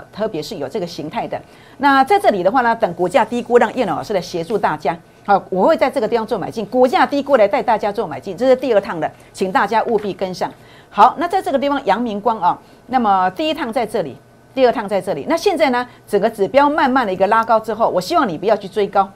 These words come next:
你不要追高。那你有阳明光的该如何操作？那么在这个地方也欢迎跟上我的脚步。好，美骑马的部分，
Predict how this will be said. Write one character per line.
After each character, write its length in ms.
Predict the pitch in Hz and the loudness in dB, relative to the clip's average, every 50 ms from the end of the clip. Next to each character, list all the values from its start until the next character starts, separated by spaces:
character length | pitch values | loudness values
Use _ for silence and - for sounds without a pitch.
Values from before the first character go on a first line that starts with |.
| - - - - | -16 -20 -16 -10
你 120 | 175 180 | -10 -2
不 60 | 170 240 | 0 0
要 80 | 240 | 0
追 160 | 226 247 226 | 0 0 -2
高。 180 | 220 226 214 214 - - - - | 0 0 -2 -2 -4 -12 -14 -2
那 120 | - 294 | 0 2
你 140 | 285 294 403 | 2 4 4
有 100 | 440 302 233 | 4 6 6
阳 140 | 233 226 | 6 4
明 160 | 240 269 285 277 | 6 4 4 4
光 180 | 269 294 277 277 | 4 4 4 4
的 80 | 247 202 | 2 4
该 180 | - 269 277 262 | 4 4 2 4
如 140 | 196 233 | 2 0
何 80 | 220 190 | 0 0
操 240 | 175 - 240 220 226 220 | 0 0 0 0 0 -2
作？ 240 | - 262 180 139 | -4 -4 -2 -2
那 100 | 156 233 | -2 -2
么 160 | 233 190 175 160 - - - | -4 -4 -4 -6 -8 -6 -4
在 100 | - 262 | -4 -2
这 120 | 240 254 | -2 -2
个 100 | 233 202 | -2 0
地 60 | 185 233 | 0 -2
方 100 | 226 180 | -2 -4
也 80 | 147 | -4
欢 220 | - - - 220 208 | -4 -2 -2 -2 -2
迎 100 | 175 160 | -4 -6
跟 160 | - 220 202 | -4 -4 -4
上 160 | 196 - 208 | -2 -2 -2
我 80 | - - | 0 -2
的 80 | 151 | -4
脚 160 | 160 - - - | -2 -4 -6 -4
步。 200 | - - 247 - - - - - - - - - - _ | 0 0 -2 -2 -2 -8 -20 -20 -20 -20 -20 -20 -20 _
好， 220 | - 208 220 - - | 2 4 4 4 4
美 140 | 226 226 208 | 0 -2 -2
骑 180 | - 247 285 | -2 -2 -2
马 140 | 330 294 202 | 0 0 0
的 80 | 180 185 | 0 0
部 160 | 277 277 208 | 0 0 0
分， 240 | 175 - 202 160 | 2 2 0 0